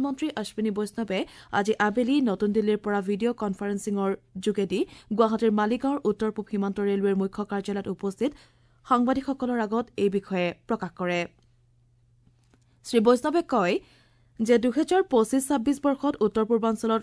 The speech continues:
ৰেল আন্তঃগাঁথনি উন্নয়নৰ ক্ষেত্ৰত কেতবোৰ গুৰুত্বপূৰ্ণ পদক্ষেপ গ্ৰহণ কৰা হৈছে। ৰেল যাত্ৰীসকলৰ সুবিধাৰ্থে যোৱা জানুৱাৰী মাহৰ পৰা অসমত তিনিখন নতুন ৰেলগাড়ী প্ৰৱৰ্তন কৰাৰ বিষয়েও শ্ৰী বৈষ্ণৱে উল্লেখ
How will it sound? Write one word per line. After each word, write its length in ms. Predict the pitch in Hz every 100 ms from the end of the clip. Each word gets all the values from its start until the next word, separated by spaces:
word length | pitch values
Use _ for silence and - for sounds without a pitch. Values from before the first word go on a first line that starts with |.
| 208
ৰেল 160 | 208 254 - 202
আন্তঃগাঁথনি 520 | 196 208 214 220 214 202
উন্নয়নৰ 360 | 190 196 196 202
ক্ষেত্ৰত 320 | 214 - 254 - - -
কেতবোৰ 280 | 240 214 226
গুৰুত্বপূৰ্ণ 440 | 247 262 285 285 294 285
পদক্ষেপ 340 | 208 208 214 202
গ্ৰহণ 200 | 202 196 190
কৰা 140 | 180
হৈছে। 280 | 175 175 185 185 - - - -
ৰেল 180 | 220 220
যাত্ৰীসকলৰ 560 | 220 220 214 214 220 208
সুবিধাৰ্থে 520 | 220 226 269 269 285 285
যোৱা 180 | 220 202 208 - - 190
জানুৱাৰী 360 | 214 214 254 277 254
মাহৰ 200 | 240 262
পৰা 160 | 202 185 381 - - 226
অসমত 260 | 226 220 220
তিনিখন 420 | 233 247 262 285 233
নতুন 280 | 202 214 214
ৰেলগাড়ী 420 | 196 196 214 214 285 - _ _
প্ৰৱৰ্তন 400 | 247 226 247 277 262
কৰাৰ 200 | 247 226 202
বিষয়েও 360 | 208 240 180 294 - -
শ্ৰী 120 | - 233
বৈষ্ণৱে 400 | 220 220 247 247 262 - 233
উল্লেখ 180 | 196